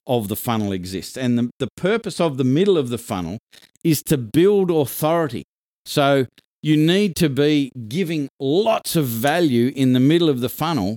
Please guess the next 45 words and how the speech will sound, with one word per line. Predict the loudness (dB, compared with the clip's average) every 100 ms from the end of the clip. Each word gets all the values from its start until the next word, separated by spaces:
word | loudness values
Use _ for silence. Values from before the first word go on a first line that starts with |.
| -10 _
so | -2 2 2
the | 0
people | 0 0 0 -4
watching | -2 -4 -4 -4 -2 -4 _ _ -8
really | 2 4 4 2
get | 2 0
a |
feeling | 0 0 2 2
that | 2
you | 2 2
know | 4 2
what | -2
you're | -4
talking | 0 0 2 0
about, | 2 2 0
you're | -2 -4
providing | -4 -2 0 2 0 0
value, | 0 0 2 0 0 _ _ -6
you're | -2
giving | 2 2 4
them | 4 2
some | 0 0 0 0
aha | -2 -2 -2 -2 0
moments, | 2 2 2 0 -2
"Gee, | 0 2
I |
never | 2 0 -2
thought | -2 0
of | 2
that," | 2 2
or, | 0
"That | 0 0
makes | -4 -4
sense," | 0 0 0
or, | -4
"Yes, | 0 0 0
that's | -4 -4 -4
what | -2
I | 0
need | 0 -2
to | -2
do | 0 2
in | 0
my | -2
business," | -2 -4 -6 -12